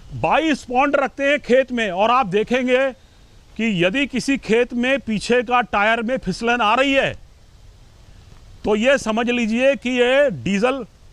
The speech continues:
बर्बाद हो रहा है, काम धीमा या कम हो रहा है। और सबसे ख़तरनाक बात ये हो रही है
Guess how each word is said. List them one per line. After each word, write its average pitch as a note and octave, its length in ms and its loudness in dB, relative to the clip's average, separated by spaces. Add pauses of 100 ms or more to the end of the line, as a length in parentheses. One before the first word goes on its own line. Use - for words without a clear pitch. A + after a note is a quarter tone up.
(140)
बर्बाद F#3 440 0
हो A#3 80 4
रहा C4+ 180 4
है, C#4+ 220 0 (840)
काम B3 360 0
धीमा A3 400 0
या B3 180 2
कम A#3 260 0
हो B3 160 2
रहा C4 180 4
है। B3+ 240 -2 (500)
और G#3 160 0
सबसे A3+ 360 -2
ख़तरनाक B3 560 0
बात B3 280 2
ये B3+ 80 -2
हो B3 180 4
रही B3+ 180 2
है B3+ 220 0